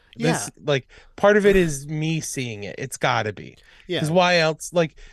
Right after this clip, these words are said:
Speaker 1: literally get rid of those tabs and bring up any other internet tab. Just bring, show me Google.
Speaker 2: Right.
Speaker 1: You know
Speaker 2: I
Speaker 1: what I
Speaker 2: try,
Speaker 1: mean?
Speaker 2: I
Speaker 1: Why do
Speaker 2: think
Speaker 1: you
Speaker 2: about
Speaker 1: have
Speaker 2: that every
Speaker 1: to
Speaker 2: time. I think about that anytime I go to the phone, phone store or anywhere that somebody's gonna be looking at my phone,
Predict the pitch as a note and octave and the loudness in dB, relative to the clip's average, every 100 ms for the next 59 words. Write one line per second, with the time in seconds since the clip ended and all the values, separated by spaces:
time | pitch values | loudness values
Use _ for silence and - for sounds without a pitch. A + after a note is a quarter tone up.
0 | - F3+ A#3 A#3 G#3+ D#3 F#3 F#3+ G3 F3+ | -2 2 2 2 0 0 -2 0 -2 -2
1 | F#3 F3+ F3 F3 E3+ D#3+ D3+ C#3+ B2 _ | -4 -4 -6 -6 -8 -8 -6 -6 -8 _
2 | - D#3 F3 F3 D#3+ D#3 D3+ D3 C3 B2 | -6 -4 -4 -6 -4 -4 -2 -4 -6 -8
3 | G#2+ - G2+ G2 G#2+ F3 - F#3 G3 E3 | -10 -12 -12 -12 -8 -8 -4 -2 -2 -8
4 | - G3 G3 E3 F#3 F3 B2+ - _ - | -2 0 0 -2 -2 -2 -6 -14 _ -12
5 | A#2 F#2+ _ _ - D3+ D#3 D#3 E3 D#3 | -12 -12 _ _ -4 -2 0 0 -2 0
6 | D3+ - G3 E3 D#3 C3+ C3+ - C#3 G#2 | 0 -2 -2 -2 -2 -2 -4 -6 -8 -8
7 | F2+ - B2 F3 E3+ D#3 B2+ B2+ B2 C#3 | -12 -14 -10 -8 -4 -4 -4 -6 -8 -8
8 | D3+ D#3 C3+ B2+ B2+ B2 A#2 B2 A#2+ A#2+ | -6 -6 -6 -4 -4 -4 -8 -10 -12 -14
9 | - C3+ B2+ B2+ C3 B2+ B2 B2 A#2 A2 | -14 -10 -10 -8 -6 -4 -4 -6 -6 -6
10 | G#2 A#2+ A#2 A2+ A2 G#2 - A#2+ A2+ G#2 | -6 -8 -8 -8 -8 -10 -10 -10 -10 -10
11 | A#2 G#2+ F#2+ G#2+ - C3 B2+ B2 C3 B2+ | -12 -12 -10 -12 -8 -6 -4 -4 -4 -4
12 | C3 | -2